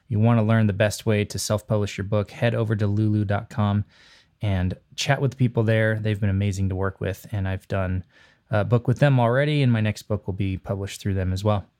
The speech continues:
All right, today's chapter is on lifestyle design. So the first time I heard the term lifestyle design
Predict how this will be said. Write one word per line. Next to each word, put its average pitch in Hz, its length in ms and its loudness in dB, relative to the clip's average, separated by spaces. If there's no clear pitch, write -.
All - 80 6
right, 131 200 2
today's 196 340 0
chapter 196 400 4
is 170 120 0
on 147 400 2
lifestyle 120 1160 0
design. 104 880 0
So - 500 -2
the 135 120 0
first 254 420 -2
time 190 220 2
I 160 100 2
heard 139 380 2
the 120 80 0
term 123 320 4
lifestyle 123 520 0
design 113 600 2